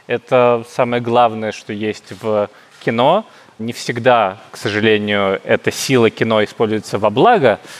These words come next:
но, по крайней мере, хочется надеяться на то, что эта часть кинематографа сохранится,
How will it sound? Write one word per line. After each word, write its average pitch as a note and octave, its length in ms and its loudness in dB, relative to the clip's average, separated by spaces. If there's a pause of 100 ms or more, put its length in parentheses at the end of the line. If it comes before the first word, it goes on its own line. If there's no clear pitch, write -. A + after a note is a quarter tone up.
(200)
но, C3 460 4
по B2+ 140 -2
крайней C3 240 0
мере, B2 340 4
хочется B2 600 0
надеяться A2 460 0
на G#2+ 100 0
то, A#2 140 2
что A#2 400 0 (340)
эта A2 640 2 (420)
часть B2 440 -2
кинематографа A2+ 500 0
сохранится, A2+ 720 -4